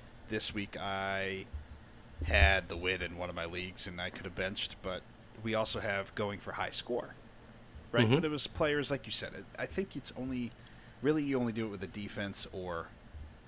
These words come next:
Speaker 1: uh, kicker. And if you have the lead and they don't have anyone, you do it. If you have, like, a wide receiver, I mean, I've never seen,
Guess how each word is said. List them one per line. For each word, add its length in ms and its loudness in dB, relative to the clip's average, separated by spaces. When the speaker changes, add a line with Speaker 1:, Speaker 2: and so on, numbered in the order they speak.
Speaker 1:
uh, 260 2
kicker. 440 -6
And 180 -4
if 120 -6
you 80 2
have 80 0
the 100 -2
lead 220 0
and 80 -6
they 60 -2
don't 160 -2
have 160 0
anyone, 260 -4
you 140 -6
do 180 -2
it. 100 -4
If 140 -10
you 80 0
have, 80 0
like, 140 -2
a 40 -4
wide 240 -4
receiver, 440 -6
I 40 -4
mean, 140 -4
I've 140 -2
never 240 0
seen, 460 -4